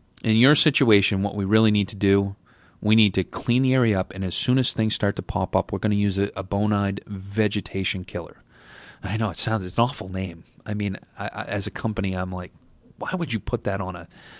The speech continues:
on a bottle?" It's just, it, it just sounds nasty. The one thing about this product is it is made for these woody plants,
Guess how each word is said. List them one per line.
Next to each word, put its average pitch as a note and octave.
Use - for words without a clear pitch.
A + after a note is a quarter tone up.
on G#2+
a G2
bottle?" A2
It's F2+
just, -
it, -
it C3+
just F#3+
sounds C#3
nasty. F2
The C3+
one F3
thing F#3+
about C3
this A#2+
product A#2+
is G#2
it A#2
is A2
made A#2+
for G#2+
these F#2+
woody A2
plants, -